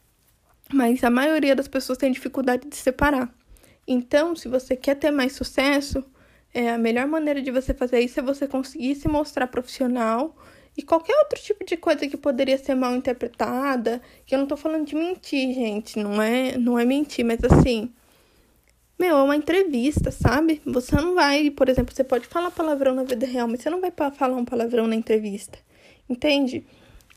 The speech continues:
É, são universos distintos que exigem comportamentos distintos.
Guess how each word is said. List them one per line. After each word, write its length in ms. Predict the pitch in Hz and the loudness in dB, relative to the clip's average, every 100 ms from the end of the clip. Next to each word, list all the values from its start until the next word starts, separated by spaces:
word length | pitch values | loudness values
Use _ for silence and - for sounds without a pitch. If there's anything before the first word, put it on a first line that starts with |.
| - | -8
É, 200 | 247 226 | -2 -2
são 340 | - 294 277 | 0 2 2
universos 600 | 294 294 277 277 320 349 320 | 4 2 2 0 0 -2 -2
distintos 680 | 285 - - 269 285 285 | -4 -4 -4 -2 -2 -4
que 120 | - 277 | -2 -2
exigem 400 | 269 247 269 262 | 0 0 0 2
comportamentos 760 | 269 262 247 254 233 220 - - | 0 0 -2 0 0 0 -4 -4
distintos. 760 | 262 - - 208 226 - - | -4 -2 0 0 -2 -4 -6